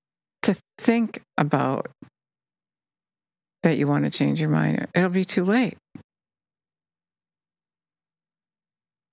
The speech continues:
It, it'll just be too late. Jesus said,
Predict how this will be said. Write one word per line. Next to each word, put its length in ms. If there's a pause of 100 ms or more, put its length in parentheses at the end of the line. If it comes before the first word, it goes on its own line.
(720)
It, 200 (100)
it'll 200
just 260
be 100
too 200
late. 280 (1160)
Jesus 280
said, 340